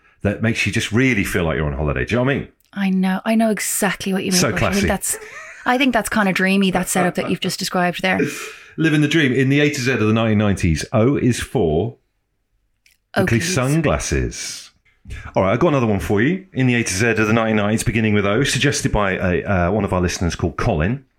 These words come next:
Speaker 1: He says, "What about the Olympic breakfast? Have you any concept of the, uh, Little Chef Olympic breakfast, Louise?"
Speaker 2: I know Little Chef.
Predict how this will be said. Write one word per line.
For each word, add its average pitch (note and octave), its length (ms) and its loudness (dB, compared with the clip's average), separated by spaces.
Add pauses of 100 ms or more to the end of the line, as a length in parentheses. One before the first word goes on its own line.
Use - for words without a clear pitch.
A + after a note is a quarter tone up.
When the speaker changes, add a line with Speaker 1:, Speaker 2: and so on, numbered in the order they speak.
(400)
Speaker 1:
He F#3 80 0
says, - 180 0
"What G3 80 2
about F3+ 200 0
the D#3 100 4
Olympic D#3 360 2
breakfast? - 640 -6 (120)
Have C#3+ 100 0
you F#3 120 4
any F3+ 120 2
concept D#3 520 0
of A2 180 -2
the, G#2 480 2
uh, E2+ 360 2 (420)
Little B2+ 220 2
Chef G#2+ 340 0
Olympic G#2 360 0
breakfast, - 500 -6 (220)
Louise?" D#2+ 520 -4 (800)
Speaker 2:
I B3 120 2
know A#3+ 180 4
Little C#4 240 2
Chef. A#3 560 0